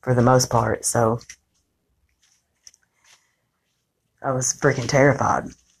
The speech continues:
and couldn't explain to anybody why. No, couldn't, uh, I could have, and eventually I would, uh, call Mobile Crisis, and, um, it got so bad that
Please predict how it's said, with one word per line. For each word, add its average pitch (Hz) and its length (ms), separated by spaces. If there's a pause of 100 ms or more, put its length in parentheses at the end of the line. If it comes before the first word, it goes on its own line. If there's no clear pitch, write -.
(180)
and 131 180
couldn't 165 240
explain 156 460
to 139 60
anybody 135 380
why. 131 340 (960)
No, - 160 (140)
couldn't, 135 320
uh, 120 260 (1600)
I 117 80
could 233 300
have, 143 240
and 120 240 (680)
eventually 131 680
I 123 140
would, 117 200
uh, 117 240 (2250)
call 139 220
Mobile 120 280
Crisis, 143 600
and, 110 220
um, 117 340 (840)
it 131 80
got 131 220
so 135 220
bad 127 440
that 123 320